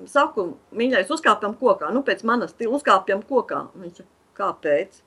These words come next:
Tas nav racionāli." Ja?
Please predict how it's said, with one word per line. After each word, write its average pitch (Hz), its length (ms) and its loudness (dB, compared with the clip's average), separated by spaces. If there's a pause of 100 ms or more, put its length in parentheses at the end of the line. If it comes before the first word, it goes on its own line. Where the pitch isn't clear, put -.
(360)
Tas 180 180 -8
nav 147 220 -4
racionāli." 123 800 -6 (1900)
Ja? 196 140 0